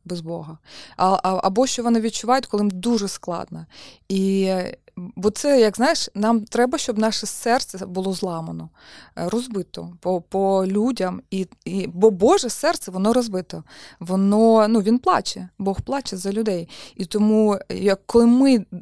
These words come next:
дозволяємо Богу дати нам своє серце, хай-, хоча б просто малесенький кусочок, і ми відчуваємо, то тоді, ну, я не можу бути байдужим. Ну, як? І, і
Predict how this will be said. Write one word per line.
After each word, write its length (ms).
дозволяємо 800
Богу 600
дати 340
нам 180
своє 580
серце, 480
хай-, 220
хоча 320
б 160
просто 440
малесенький 680
кусочок, 600
і 40
ми 120
відчуваємо, 1000
то 120
тоді, 640
ну, 280
я 200
не 100
можу 360
бути 280
байдужим. 600
Ну, 260
як? 300
І, 60
і 160